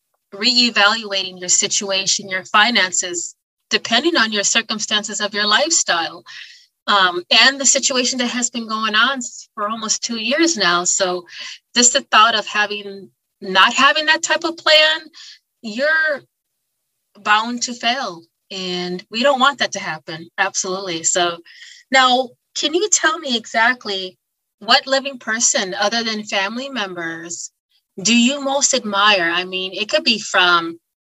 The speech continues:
someone who gave you good advice with your business or with your personal life, or just some random stranger who had just said something that was just, it really,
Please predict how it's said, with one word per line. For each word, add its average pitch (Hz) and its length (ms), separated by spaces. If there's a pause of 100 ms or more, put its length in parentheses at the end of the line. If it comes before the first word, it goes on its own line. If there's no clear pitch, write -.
(200)
someone 226 320
who 220 80
gave 190 260
you 175 120
good 175 160
advice 175 560
with 190 140
your 180 100
business 240 600
or 190 100
with 175 180
your 170 100
personal 254 480
life, 247 440
or 202 100
just 269 300
some 285 200
random 262 460 (340)
stranger 254 580
who 190 140
had 185 160
just 202 220
said 202 260
something 220 460
that 180 220
was 180 180
just, - 480
it 202 140
really, 190 600